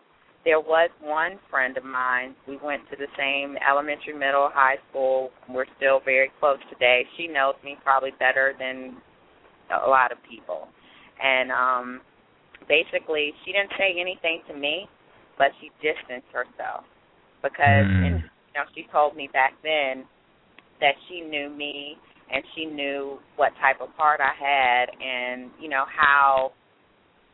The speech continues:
Speaker 1: in quotes, hard, you know, I love a person. And so she knew that there was, she didn't think that there was anything at that time that she would have been able to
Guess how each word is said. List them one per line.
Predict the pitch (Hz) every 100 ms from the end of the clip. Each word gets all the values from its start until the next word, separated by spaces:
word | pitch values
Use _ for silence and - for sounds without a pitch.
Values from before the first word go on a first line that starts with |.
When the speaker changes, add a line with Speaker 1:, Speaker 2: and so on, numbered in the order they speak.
| _ -
Speaker 1:
in | 139 135 _ _ _ -
quotes, | - 165 151 -
hard, | - 160 151 135 127 127 _
you | -
know, | 147 135 127 -
I | 131 131 127 - _ _ _ _ -
love | 151 202 160
a | -
person. | - 113 - - - _ _ _ _ _ _ -
And | 139 - -
so | 135 131 131 131 - _
she | - 175
knew | 151 151 156 151 143 139
that | 135 127 127 123 _
there | 139 135
was, | 135 - _ -
she | 165
didn't | 156 147
think | 147 139
that | 139 -
there | 135
was | 131 -
anything | 139 139 - 135 131 131
at | 127 -
that | 131 127
time | - 135 127
that | 120 -
she | 143
would | 139
have | 131 -
been | 131
able | 127 127 123
to | 123